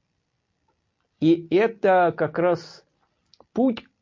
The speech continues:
и это самообнаружение, это не есть как раз эта атомизация, которая свойственна современному обществу. Как раз вот эта стандартное производство, она включает в эту сборку эту обособленность, замкнутость и атомизацию.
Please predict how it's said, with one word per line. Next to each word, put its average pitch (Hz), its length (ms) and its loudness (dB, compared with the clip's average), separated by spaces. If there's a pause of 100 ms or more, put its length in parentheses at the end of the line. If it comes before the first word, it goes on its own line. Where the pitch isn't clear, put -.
(140)
и 151 180 -4
это 131 260 -2
самообнаружение, 123 1000 -4
это 139 140 -6
не 170 240 -4
есть 226 180 -4
как 127 240 -6
раз 185 220 -2
эта 151 240 -4
атомизация, 135 760 -6
которая 139 380 -6
свойственна 139 480 -8
современному 131 580 -8
обществу. - 300 -12
Как 120 220 -6
раз 143 220 -4
вот 135 160 -6
эта 127 260 -4 (380)
стандартное 147 720 -2
производство, 156 720 -4
она 156 240 -2
включает 160 680 -4
в 123 80 -8
эту 120 200 -6
сборку 170 440 -4
эту 127 640 -4
обособленность, 143 1000 -4
замкнутость 143 800 -6
и 139 40 -4
атомизацию. 131 840 -8